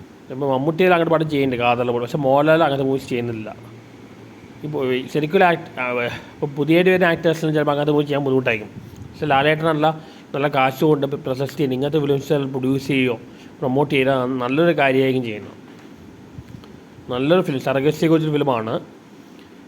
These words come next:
മദർഹുഡ് നന്നായി കാണിക്കുന്നത്. ഇന്ന് കണ്ട രണ്ട് മൂവി മദർഹുഡിനെ കുറിച്ചാണ്. ഇന്നത്തെ പല പെൺകുട്ടികൾക്കും അമ്മമാരാകാൻ താല്പര്യമില്ല. ലാലേട്ടൻ പറഞ്ഞിട്ടുണ്ട്, ഒരു പെൺകുട്ടി, ഒരു പെൺകുട്ടിക്ക് ഏറ്റവും ഗ്രേസ് കിട്ടുന്ന അമ്മ, അമ്മയാണ്.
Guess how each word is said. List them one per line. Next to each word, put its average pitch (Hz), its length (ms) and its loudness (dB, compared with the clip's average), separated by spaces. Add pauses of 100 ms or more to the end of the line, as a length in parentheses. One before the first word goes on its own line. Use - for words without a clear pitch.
മദർഹുഡ് 135 420 0
നന്നായി 131 200 2
കാണിക്കുന്നത്. 110 300 -2
ഇന്ന് 131 140 -2
കണ്ട 151 140 0
രണ്ട് 156 300 2
മൂവി 165 240 4
മദർഹുഡിനെ 143 420 2
കുറിച്ചാണ്. 120 380 -2 (640)
ഇന്നത്തെ 135 240 -2
പല 143 220 2
പെൺകുട്ടികൾക്കും 147 840 0 (360)
അമ്മമാരാകാൻ 135 580 0
താല്പര്യമില്ല. 120 600 0 (1000)
ലാലേട്ടൻ 147 400 2
പറഞ്ഞിട്ടുണ്ട്, 143 260 2
ഒരു 123 120 -2
പെൺകുട്ടി, 131 440 -4 (100)
ഒരു 131 140 -6
പെൺകുട്ടിക്ക് 135 920 -6
ഏറ്റവും 127 240 0
ഗ്രേസ് 127 340 -2
കിട്ടുന്ന 131 200 0
അമ്മ, 120 200 -2
അമ്മയാണ്. 117 460 -2